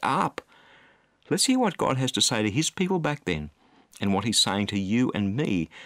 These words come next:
about his plans and purposes for us today. Isaiah chapter fifty-two, verses one to six. Awake, awake. Put on your strength, O Zion.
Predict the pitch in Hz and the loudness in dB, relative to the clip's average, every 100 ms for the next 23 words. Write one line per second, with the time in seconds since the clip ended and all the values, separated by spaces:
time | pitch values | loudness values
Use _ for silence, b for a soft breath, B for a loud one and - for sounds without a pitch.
0 | B B B - 98 104 - - 92 117 | B B B -4 -2 -2 -4 -4 -2 -2
1 | - - 92 - 80 - - 87 - - | -4 -2 -2 0 -2 -4 -4 -4 -2 -2
2 | - 82 82 73 _ B B B B 87 | 0 -2 -4 -8 _ B B B B -2
3 | 117 113 143 - - 120 104 - 110 - | 0 0 0 -2 -4 -4 -6 -6 -4 -4
4 | - - - 82 - _ _ _ - - | -4 0 0 -2 -6 _ _ _ -2 0
5 | 110 98 95 92 - 101 - - _ _ | 0 0 0 2 2 0 -4 -12 _ _
6 | _ b b b b b 123 113 190 151 | _ b b b b b -4 0 2 2
7 | - 127 143 196 113 - b b b b | 2 2 4 2 0 -4 b b b b
8 | - 294 339 349 - - 120 127 - 82 | -2 2 2 2 2 2 2 0 0 0
9 | 78 73 71 | 0 0 -4